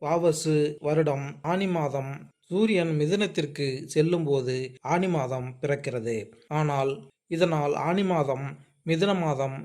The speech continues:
என்று அழைக்கப்படுகிறது. மிதுன ராசிக்கு பெயர்ச்சியான நிலையில் ஆனி மாதத்தில் ஏற்படும் சூரியன் பெயர்ச்சி காரணமாக இதனால் சில ராசிகள் சாதகமான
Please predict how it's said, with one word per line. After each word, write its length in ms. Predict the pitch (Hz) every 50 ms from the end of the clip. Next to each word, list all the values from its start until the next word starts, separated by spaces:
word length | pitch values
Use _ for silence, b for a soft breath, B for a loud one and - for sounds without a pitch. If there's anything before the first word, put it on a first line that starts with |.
| 156 151
என்று 160 | 151 147 147 139
அழைக்கப்படுகிறது. 720 | 139 143 143 156 - - 131 120 120 117 113 110 117 104 98 - - _ _ _ _ 160
மிதுன 280 | 160 190 220 247 233 214
ராசிக்கு 480 | 208 180 - - 151 - - - 139 135 135 143 156 - - - _ _ _ -
பெயர்ச்சியான 580 | 160 170 170 - - 180 160 147 139 143 139 139 139
நிலையில் 420 | 139 139 143 135 135 131 135 135 139 - b b b - 143 165
ஆனி 140 | 196 214 214 196 185
மாதத்தில் 500 | 170 151 151 147 147 - 147 135 131 135 139 - - - - 160
ஏற்படும் 400 | 170 156 156 156 139 135 131 131 131 - -
சூரியன் 340 | 190 208 214 214 208 196 165 165
பெயர்ச்சி 280 | 160 156 160 - 147 - 156
காரணமாக 580 | 143 143 151 147 139 135 127 113 113 123 123 123 131 - - - - 165 170
இதனால் 440 | 190 190 180 156 151 151 151 147 - - -
சில 160 | 170 156 156 143 147
ராசிகள் 500 | 185 190 - - 202 160 160 143 139 139 147 147 B B B - - -
சாதகமான 680 | 151 160 190 202 196 190 190 175 170 160 165 165 156